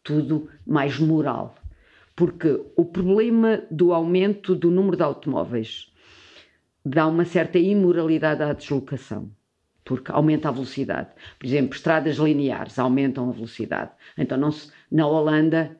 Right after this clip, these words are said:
nos bairros, não tem linearidade de estradas. Tem tudo às curvas.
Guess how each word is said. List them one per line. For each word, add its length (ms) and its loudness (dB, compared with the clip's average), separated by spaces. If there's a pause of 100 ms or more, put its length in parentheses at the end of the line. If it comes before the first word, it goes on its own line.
nos 220 0
bairros, 400 -2
não 160 4
tem 400 -2
linearidade 760 0
de 60 -16
estradas. 560 -10 (280)
Tem 240 2
tudo 220 2
às 180 -4
curvas. 580 -10